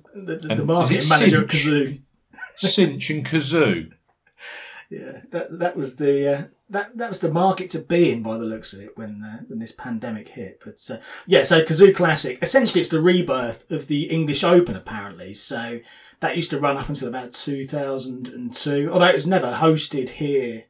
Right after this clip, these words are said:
Speaker 1: at this week's venue, which is the London Golf Club in, um, Ash in Kent. Uh, if you're looking for some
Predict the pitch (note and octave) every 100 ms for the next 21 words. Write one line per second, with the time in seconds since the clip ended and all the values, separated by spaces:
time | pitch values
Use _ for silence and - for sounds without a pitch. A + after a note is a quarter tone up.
0 | _ _ _ _ - A#2 D3 D#3+ B2+ A#2+
1 | C#3+ C3+ A2+ A2 A2+ B2+ A#2 A#2+ A2 G#2+
2 | A2 B2 A#2 - - G3 G3+ C#3+ G3+ G3
3 | F#3+ - - - G3 - - A#3 F#3 -
4 | - - _ _ _ _ - - - _
5 | - - - _ - F#3 E3 F#3+ E3 D3
6 | - D#3 C#3+ - D3 C#3 C#3 C3+